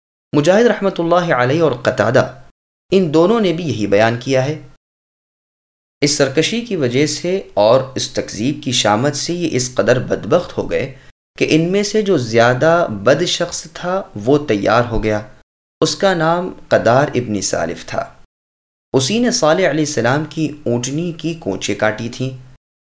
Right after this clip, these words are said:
اسی کے بارے میں فرمان ہے، فَنَادَوْا صَاحِبَهُمْ فَتَعَاطَى فَعَقَرَ، کہ سمودیوں کی آواز پر یہ آ گیا اور اس نے اونٹنی کو مار ڈالا۔ یہ شخص اس قوم میں ذی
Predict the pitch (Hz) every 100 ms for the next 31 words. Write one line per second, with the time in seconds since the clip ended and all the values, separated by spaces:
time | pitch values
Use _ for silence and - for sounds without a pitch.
0 | _ - 123 196 202 190 156 156 170 165
1 | 156 143 147 156 160 175 170 147 127 160
2 | 160 156 156 151 151 147 160 160 147 139
3 | 151 131 139 131 123 113 143 135 135 123
4 | 156 165 123 - 104 - - _ _ _
5 | _ _ _ _ _ _ _ 139 131 147
6 | 165 165 196 190 196 185 - 151 151 175
7 | 170 - 170 156 160 - 139 151 147 156
8 | 165 160 - 131 139 147 - 131 131 151
9 | 143 131 117 101 113 127 117 120 120 123
10 | 123 - - _ _ - 107 170 - -
11 | 185 - 139 139 - 117 135 123 139 123
12 | 120